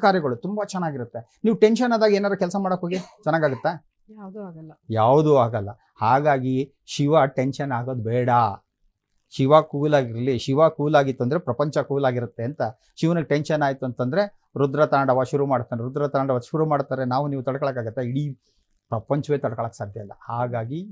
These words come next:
Speaker 1: ಇದನ್ನ ದ್ಯೋತಕವಾಗಿ ತೋರ್ಸೋಂಥದ್ದು. ಶಿವ ಕೂಲ್ ಆಗಿರ್ಬೇಕು. ಹಿಮಾಲಯದಲ್ಲಿರ್ತಾನೆ, ಮೊದಲೇ ಹಿಮಾಲಯದಲ್ಲಿರ್ತಾನೆ, ಹಿಮಗಳ ಮೇಲೆ ಕೂತಿರ್ತಾನೆ, ಹಿಮಗಳಿಂದ ಸು-, ಆವರಿಸಲ್ಪಟ್ಟಿರ್ತಾನೆ. ಆದ್ರೂ ಅವನ ತಲೆ ಮೇಲೆ ತಣ್ಣಗೆ ಗಂಗೆ ತರ ನೀರ್ ಹಾಕ್ತಾನೇ ಇರ್ಬೇಕು ಅಂತಂತಂದು ಏನು,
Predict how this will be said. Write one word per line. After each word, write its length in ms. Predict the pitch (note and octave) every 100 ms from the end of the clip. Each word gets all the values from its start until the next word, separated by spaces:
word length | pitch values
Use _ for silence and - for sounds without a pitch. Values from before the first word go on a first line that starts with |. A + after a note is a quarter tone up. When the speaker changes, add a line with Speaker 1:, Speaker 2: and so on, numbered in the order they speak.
| B2+
Speaker 1:
ಇದನ್ನ 280 | A#2+ A#2+ F#3 - _ A#2+
ದ್ಯೋತಕವಾಗಿ 680 | B2 F3 G#3+ G#3+ G3 E3+ D3+
ತೋರ್ಸೋಂಥದ್ದು. 640 | C3+ A#2 - G2+ - F#2 - - _ - - -
ಶಿವ 240 | - D3
ಕೂಲ್ 300 | - C3+ C3
ಆಗಿರ್ಬೇಕು. 600 | B2 G#2+ G#2 G#2 - A2
ಹಿಮಾಲಯದಲ್ಲಿರ್ತಾನೆ, 1000 | G#2 - - - A2 A#2+ C3+ C3 B2+ A#2+
ಮೊದಲೇ 460 | G2+ G2+ A#2+ C3+ D3
ಹಿಮಾಲಯದಲ್ಲಿರ್ತಾನೆ, 800 | C3+ C3+ C3+ C3+ C3+ C3 C#3+ B2+ G#2+ _ _ B2
ಹಿಮಗಳ 340 | B2+ C#3 D3+
ಮೇಲೆ 260 | D3 D3 D#3+
ಕೂತಿರ್ತಾನೆ, 540 | E3 E3 - E3 C3+ G#2+ _
ಹಿಮಗಳಿಂದ 480 | C3 C#3+ D#3 D#3 D#3+
ಸು-, 340 | F3+ E3 C#3+ A#2
ಆವರಿಸಲ್ಪಟ್ಟಿರ್ತಾನೆ. 1080 | B2+ F3 F3 F3+ E3 F#3 E3 C#3+ G2+ _ -
ಆದ್ರೂ 380 | G2 A#2+ D#3+ F#3
ಅವನ 100 | D#3
ತಲೆ 180 | C#3+ D3+
ಮೇಲೆ 240 | D#3+ G#3+
ತಣ್ಣಗೆ 560 | G3+ C#3 D#3 D#3+ D3+ D3
ಗಂಗೆ 300 | C3+ D3+ C#3+
ತರ 140 | D#3 F3+ - _ -
ನೀರ್ 160 | D3+ B2
ಹಾಕ್ತಾನೇ 640 | A2+ - D3 D#3 F3 G3
ಇರ್ಬೇಕು 360 | F#3+ F3+ F3 D#3+
ಅಂತಂತಂದು 420 | C#3 C3+ C#3+ C#3
ಏನು, 380 | D#3+ C#3+ G3